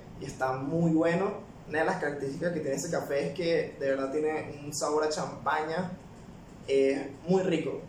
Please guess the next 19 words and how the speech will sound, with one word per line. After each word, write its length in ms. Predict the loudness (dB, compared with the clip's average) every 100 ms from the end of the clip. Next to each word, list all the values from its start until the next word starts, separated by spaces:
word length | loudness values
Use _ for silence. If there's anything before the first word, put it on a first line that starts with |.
| -8
de 100 | -4
verdad 180 | 0 0
me 80 | 0
ha 40 |
gustado 340 | 0 2 4 4
bastante 400 | 2 -2 -6 -10 -16 -16 -18 -18 -18 -18 -18 -14
ese 160 | -6 -2
café. 320 | 0 0 -2
Así 240 | -4 -2 4
que 340 | 4 4 -4 2
vayan 280 | 4 4 2
y 20 |
participen, 580 | 0 4 4 4 2 -2
le 100 | -2
quedan 240 | -2 0
dos 200 | 0 2
días. 360 | 4 4 0 -4
El 200 | -4 2
treinta 640 | 4 4 2 2 0